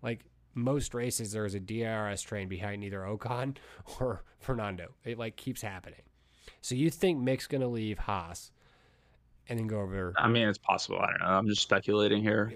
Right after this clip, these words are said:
Speaker 1: Uh, it sounds
Speaker 2: Prediction. I told you
Speaker 1: Right.
Speaker 2: I'm just predicting here.
Speaker 1: You
Speaker 2: I, I would also
Speaker 1: What about
Speaker 2: like
Speaker 1: Danny
Speaker 2: to,
Speaker 1: Rick going
Speaker 2: while
Speaker 1: back to
Speaker 2: I'm
Speaker 1: Alpine? Why not?
Speaker 2: No, not gonna happen. It, Danny Rick and Alpine slash Renault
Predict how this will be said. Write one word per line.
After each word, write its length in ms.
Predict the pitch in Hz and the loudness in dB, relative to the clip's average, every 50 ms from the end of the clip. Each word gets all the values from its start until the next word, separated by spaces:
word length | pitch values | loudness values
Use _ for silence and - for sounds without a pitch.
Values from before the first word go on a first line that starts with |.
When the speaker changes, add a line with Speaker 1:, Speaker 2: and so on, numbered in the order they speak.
| - | -4
Speaker 1:
Uh, 60 | - | -2
it 60 | 175 170 | -2 0
sounds 140 | 147 135 | 2 4
Speaker 2:
Prediction. 440 | - 147 127 127 117 - - - 123 | 6 8 10 8 8 6 4 4 4
I 80 | 123 117 | 6 6
told 240 | - - 190 165 120 | 6 6 6 6 6
you 60 | 113 | 6
Speaker 1:
Right. 220 | 101 139 123 90 90 | 4 4 2 0 -2
Speaker 2:
I'm 80 | 107 | -4
just 160 | 110 - - | -6 -4 -2
predicting 340 | - 101 101 92 - - 104 104 | 0 2 2 2 2 0 0 2
here. 220 | 104 107 117 - _ - - - - _ | 2 2 0 -2 _ -12 -20 -20 -16 _
Speaker 1:
You 260 | - 139 165 196 196 185 - - - - | 0 2 4 4 4 4 2 4 8 8
Speaker 2:
I, 60 | 143 | 8
I 180 | 147 - 151 160 | 10 10 10 10
would 140 | 175 170 - | 10 8 8
also 320 | - 143 147 190 180 160 | 8 10 10 10 10 10
Speaker 1:
What 60 | 175 147 | 10 12
about 80 | - 208 | 12 10
Speaker 2:
like 40 | - | 10
Speaker 1:
Danny 200 | 196 202 196 196 | 10 8 8 8
Speaker 2:
to, 40 | 190 | 6
Speaker 1:
Rick 140 | 190 - - | 6 4 4
going 180 | - 151 127 | 4 6 8
Speaker 2:
while 120 | 113 117 117 | 8 8 8
Speaker 1:
back 80 | 113 | 8
to 60 | 110 107 | 6 2
Speaker 2:
I'm 40 | 107 | 0
Speaker 1:
Alpine? 380 | 113 110 - 104 82 78 82 - _ _ _ _ _ _ - - - _ _ _ _ _ _ _ _ - | 0 0 0 -2 -2 -4 -14 -20 _ _ _ _ _ _ -20 -20 -20 _ _ _ _ _ _ _ _ -8
Why 140 | - 107 120 | -6 -6 0
not? 140 | 131 123 | 2 6
Speaker 2:
No, 240 | 117 117 104 95 92 - - _ _ _ | 6 8 6 6 4 0 -6 _ _ _
not 140 | - 120 113 | 2 2 4
gonna 120 | 117 110 107 | 4 4 4
happen. 300 | 107 107 113 113 113 - _ _ _ _ _ _ _ _ _ _ _ _ _ _ _ _ _ _ _ _ _ _ _ _ _ _ _ _ _ _ _ _ _ _ _ _ _ _ _ _ _ _ _ _ _ _ _ _ _ _ _ _ | 4 4 4 2 2 0 _ _ _ _ _ _ _ _ _ _ _ _ _ _ _ _ _ _ _ _ _ _ _ _ _ _ _ _ _ _ _ _ _ _ _ _ _ _ _ _ _ _ _ _ _ _ _ _ _ _ _ _
It, 280 | - 156 160 143 139 - - _ _ _ _ _ - | 4 6 8 8 6 4 -2 _ _ _ _ _ 4
Danny 260 | 123 143 151 156 151 | 8 10 10 10 10
Rick 200 | 143 143 131 - | 10 8 8 6
and 80 | 135 117 | 6 4
Alpine 480 | 113 110 110 - 117 107 107 107 107 - - - _ - - - | 4 4 2 2 0 0 0 0 -2 -4 -8 -16 _ -4 0 2
slash 360 | - - 135 113 123 - - | 4 6 6 6 6 4 2
Renault 380 | 117 113 107 104 104 95 - | 2 4 4 4 2 0 -4